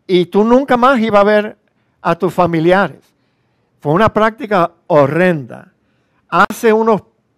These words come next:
pocos años, unos veintiún años, que el estado de Virginia, Virginia, oficialmente pidió perdón a los afroamericanos por la esclavitud que entró en este país, ah,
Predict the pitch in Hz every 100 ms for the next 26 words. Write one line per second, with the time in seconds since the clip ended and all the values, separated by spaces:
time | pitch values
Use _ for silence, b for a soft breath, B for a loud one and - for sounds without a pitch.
0 | _ _ _ 214 226 214 - 202 190 151
1 | 156 180 190 175 185 185 202 214 196 131
2 | 139 _ 160 160 151 - 202 262 233 170
3 | 170 147 214 202 135 - _ _ _ _
4 | _ 127 156 165 190 269 185 113 - _
5 | _ _ _ _ _ _ _ _ _ 185
6 | 175 175 165 208 240 254 233 226 190 -
7 | 160 196 226 226 196 156 202 202 147 147
8 | 151 - 190 226 214 202 190 175 175 220
9 | 170 120 - _ _ _ _ _ 170 165
10 | 165 - 170 165 160 156 233 247 - 175
11 | 156 - 220 214 185 233 247 233 - 190
12 | 214 233 147 156 - - _ _ _ _
13 | _ _ _ _ _ - 160 151 135